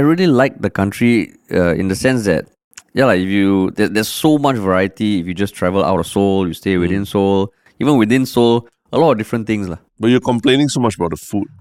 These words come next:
Speaker 1: I was not
Speaker 2: That's
Speaker 1: complaining. I was just
Speaker 2: <laughs>
Speaker 1: saying the food is, is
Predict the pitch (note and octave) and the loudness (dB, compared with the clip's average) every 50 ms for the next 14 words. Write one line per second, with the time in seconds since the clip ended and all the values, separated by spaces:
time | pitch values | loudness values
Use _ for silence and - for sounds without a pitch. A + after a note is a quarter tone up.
0 | - - - A#2+ B2 B2 B2 A#2+ A#2+ A#2 A2+ A#2+ C3+ B2+ A2+ G#2+ F#2+ F2+ E2+ - | -16 -8 -2 0 2 2 2 2 0 0 0 0 -2 0 0 -2 -4 -2 -2 0
1 | F2 G2 G2+ G2+ F#2+ E2 - - - - - A2+ B2+ C3+ B2+ - F#3 G3+ F#3+ - | 0 0 2 0 0 -2 -4 -6 -2 0 0 2 2 0 0 0 0 0 0 -2
2 | - C3 A#2 A2+ A2 G#2 G2 G#2 A2+ B2+ C3+ B2+ A2+ G#2 - - - D3+ C#3 C3 | 0 2 2 4 4 2 2 0 -2 -4 -4 -2 -2 -2 -2 0 2 2 4 4
3 | C3 C#3+ C#3 - - C3 B2+ C3 B2+ A#2 A#2 A#2 C3+ - - D#3+ D#3 C#3 C#3 | 4 2 0 -2 -4 0 0 0 0 0 -4 -8 -10 -12 -6 -4 -4 -2 -4